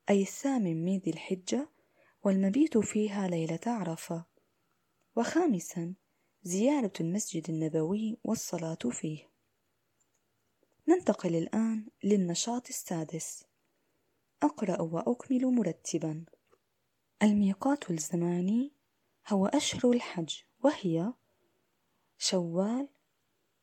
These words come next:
وذو القعدة، والعشر الأوائل من شهر ذي الحجة. الميقات المكاني هو المكان الواجب على الحاج أن يحرم منه بحسب جهة قدومه،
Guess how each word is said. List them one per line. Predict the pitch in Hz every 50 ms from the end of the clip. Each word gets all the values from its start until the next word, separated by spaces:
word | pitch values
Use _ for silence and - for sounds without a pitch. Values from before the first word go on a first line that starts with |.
| _ _ _ _ -
وذو | 214 240 269 - 190
القعدة، | 160 160 - - - 180 - 160 151 - 208 269 - _ _ _ _ _ _ _ _ _ _ _ _ _ _ _ _ _ _ _ _ _ -
والعشر | 196 208 202 202 226 285 302 - - - 175
الأوائل | 165 175 - 175 165 180 180 175 - - 165 160 156
من | 160 160 160 160
شهر | - - 269 277 277 269
ذي | - 277 262 262 262
الحجة. | 262 247 - - 175 151 147 - - 165 160 - _ _ _ _ _ _ _ _ _ _ _ _ _ _ _ _ _ _ _ _ _ _ _ _ _ _ -
الميقات | 202 202 196 196 190 196 - - 311 330 320 - 190
المكاني | 165 156 160 170 - - 175 170 170 170 175 190 220 277 302 _ _ _ _ _ _ _ _ _ _ _ _ _ _ _ _ - -
هو | 247 247 254 247
المكان | 240 233 233 233 - - 311 311 285 226 190
الواجب | 170 170 170 185 202 196 185 165 165 165 160 170
على | 160 170 165 165 165
الحاج | 165 160 - - 226 233 233 233 226 - - - - -
أن | 208
يحرم | 196 196 226 277 - - - 208 185 170
منه | 170 165 165 196 226 240 240 - 226
بحسب | 196 190 190 - 285 285 - - 180
جهة | 160 165 156 165 - - 240 254 - - 262
قدومه، | 254 - - 240 196 175 165 160 160 160 165